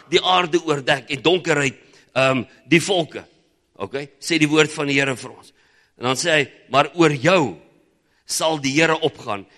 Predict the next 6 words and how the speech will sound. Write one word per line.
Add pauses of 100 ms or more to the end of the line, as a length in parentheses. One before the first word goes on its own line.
(160)
en
sy
heerlikheid (200)
sal (180)
oor
jou